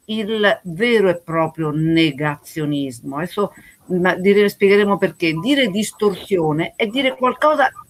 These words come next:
uno spettro di fenomeni, al cui interno c'è anche proprio il negazionista puro, quello che appunto ti, ti dice che, eh, non è, che non è vero, che non è esistito, che non è in questo modo.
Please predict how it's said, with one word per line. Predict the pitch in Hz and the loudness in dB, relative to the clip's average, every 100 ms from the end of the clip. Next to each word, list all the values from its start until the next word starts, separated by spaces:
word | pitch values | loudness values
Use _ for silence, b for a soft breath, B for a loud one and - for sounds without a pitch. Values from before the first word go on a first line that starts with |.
| - | -2
uno | 190 196 | 2 2
spettro | - - 170 151 147 | 2 0 0 0 -4
di | 151 143 | -4 -2
fenomeni, | 160 143 139 135 135 139 - _ _ b b _ | -4 -4 -4 -4 -6 -8 -12 _ _ b b _
al | 226 220 | -4 -2
cui | 294 | 0
interno | 294 302 320 311 214 | 0 4 4 4 2
c'è | - | 2
anche | 202 240 247 196 | 2 2 0 -2
proprio | 202 247 202 | 2 0 2
il | 175 | 0
negazionista | 165 170 175 170 190 220 - 180 | 0 0 -2 0 0 0 0 -4
puro, | - 302 196 - - b b _ | -2 0 0 -2 -8 b b _
quello | 196 196 170 | 0 2 0
che | 180 196 196 _ _ | 2 0 0 _ _
appunto | - - 196 226 202 - 156 | -18 -10 -6 -4 -4 -6 -8
ti, | 156 156 143 b b _ | -6 -8 -8 b b _
ti | 180 | -4
dice | 175 190 190 170 | -2 0 0 -2
che, | 175 185 185 - | 2 2 2 0
eh, | 156 151 147 147 | -2 0 2 2
non | 147 160 156 | 2 0 2
è, | 151 143 | 0 -2
che | 156 | -4
non | 156 151 | -4 -4
è | 143 | -2
vero, | 180 233 202 | 2 4 2
che | 165 | 0
non | 147 | -2
è | 147 | -2
esistito, | 135 143 - 247 247 - 160 | -4 -10 -6 -2 -2 -2 -6
che | 156 | -4
non | 160 147 147 143 | -4 -4 -4 -4
è | 143 | -8
in | 139 | -12
questo | 139 - | -20 -20
modo. | - | -20